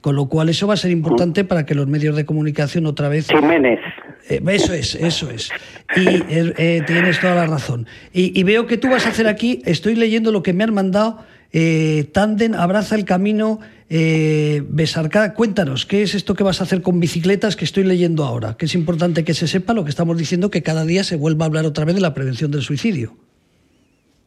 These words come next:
Speaker 2: Sí, pues mira, em, cuando el año pasado terminamos el cuatro mil, eh, después de dos años haciendo montes y demás, pues con un buen amigo mío hablando y le dije, mm, pues,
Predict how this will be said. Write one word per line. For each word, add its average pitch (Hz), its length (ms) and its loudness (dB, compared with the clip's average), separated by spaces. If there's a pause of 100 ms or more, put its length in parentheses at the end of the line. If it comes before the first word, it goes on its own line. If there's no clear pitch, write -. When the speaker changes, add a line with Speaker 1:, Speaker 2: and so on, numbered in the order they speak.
(280)
Speaker 2:
Sí, 196 60 0 (100)
pues 151 200 2
mira, 139 480 0
em, 170 760 0 (960)
cuando 165 600 2
el 160 280 2
año 202 240 0
pasado 202 260 0
terminamos 175 500 2
el 165 120 0
cuatro 156 340 2
mil, 196 340 0 (120)
eh, 135 360 2
después 135 360 0
de 175 180 2
dos 165 200 0
años 156 280 2
haciendo 139 380 2
montes 143 340 0
y 127 80 2
demás, 139 260 0 (1300)
pues 196 140 2
con 165 200 4
un 180 200 4
buen 196 160 4
amigo 196 260 4
mío 220 220 2 (540)
hablando 170 500 2
y 175 240 4
le 156 120 2
dije, 151 340 2
mm, 143 580 2
pues, 147 160 0